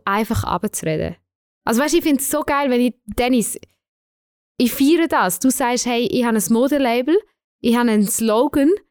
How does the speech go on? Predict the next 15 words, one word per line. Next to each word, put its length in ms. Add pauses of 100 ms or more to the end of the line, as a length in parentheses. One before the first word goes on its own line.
(240)
wo 200
mir, 320
wo 140
mich 200
flasht, 520
wo 80
dich 200
flasht, 400
wo 80
die 300
persönliche 560
Bedeutung 460
für 120
dich 140
hat 180